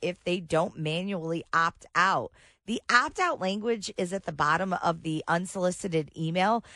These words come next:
and thus likely not to be read by the customer.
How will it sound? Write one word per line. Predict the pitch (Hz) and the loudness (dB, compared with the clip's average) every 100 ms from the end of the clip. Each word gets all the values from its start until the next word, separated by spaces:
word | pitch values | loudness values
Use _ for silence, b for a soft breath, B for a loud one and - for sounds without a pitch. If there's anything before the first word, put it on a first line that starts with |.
| B | B
and | - 185 | -4 2
thus | 202 208 | 2 0
likely | 190 190 196 180 170 151 | 0 0 0 -2 -2 0
not | 165 175 | 2 2
to | - 185 | 0 -6
be | 165 | -4
read | 156 180 226 | 2 2 2
by | 165 131 | 0 -2
the | 135 | -6
customer. | - 135 - 139 139 127 | -6 -6 -6 -6 -4 -6